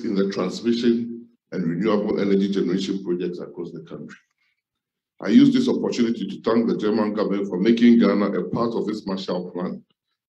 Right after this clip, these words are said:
for Cooperation and Economic Development and their support for the ongoing energy sector recovery program. Whilst we make efforts to strengthen our existing power systems,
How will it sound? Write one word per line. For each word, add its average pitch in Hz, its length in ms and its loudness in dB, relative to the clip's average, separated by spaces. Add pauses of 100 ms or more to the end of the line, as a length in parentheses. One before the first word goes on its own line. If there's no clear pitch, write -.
for - 160 -4
Cooperation 98 540 -2
and 85 100 0
Economic 92 460 0
Development 82 600 -6
and 85 120 -10
their 82 140 -6
support 98 460 0
for 98 160 -4
the 95 80 -6
ongoing 87 680 0
energy 80 260 -10
sector - 400 -16
recovery 151 480 -14
program. - 320 -14 (840)
Whilst 170 220 4
we 151 80 8
make 147 260 6
efforts 127 380 2
to - 60 -4
strengthen 117 360 2
our 98 60 4
existing 107 460 -2
power 98 180 0
systems, - 560 -12